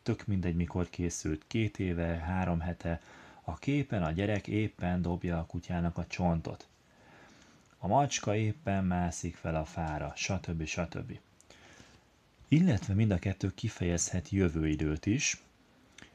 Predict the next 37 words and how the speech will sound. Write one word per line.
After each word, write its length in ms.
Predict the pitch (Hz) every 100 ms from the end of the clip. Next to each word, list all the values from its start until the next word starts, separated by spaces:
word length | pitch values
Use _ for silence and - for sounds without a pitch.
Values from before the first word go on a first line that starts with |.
| -
Az 160 | 104
egyszerű 360 | 113 147 - 110
jelen 220 | 95 90
a 60 | 87
jövőből, 480 | 90 85 87 85 87
a 220 | - 92
rendszerből 540 | 90 85 - 90 92
adódóan 440 | 87 87 90 92 87
fejezhet 560 | - 90 - - 87
ki 120 | -
jövőt. 440 | 92 90 113 139 - - - - - -
Hat 260 | - 160
órakor 420 | 104 87 82 -
mondhatjuk 480 | 87 101 95 85 87
a 80 | -
buszpályaudvaron, 1000 | 85 92 - - 82 80 78 80 85 92
hogy 440 | 80 82 78 - - _ _ _
"It's 180 | 101 -
six 380 | - 180 - -
o'clock, 500 | - 85 92 135 - - _ _ _
so 240 | - - 87
the 120 | 87
bus 260 | 82 98 110
starts 560 | - 87 82 90 87 -
at 160 | - 92
half 340 | - 92 90
past 300 | - 98 98 -
six." 540 | - 98 - - - _ _ _ _ _ - - - -
Mivel 400 | 117 101 101 101
minden 380 | 110 143 139
nap 180 | 117 107
hat 400 | - - 107 101
órakor 640 | 107 98 95 92 - 98 90
szokott 480 | - 92 101 -
menni 300 | - 101 101
a 100 | 104
busz, 440 | 104 120 160 -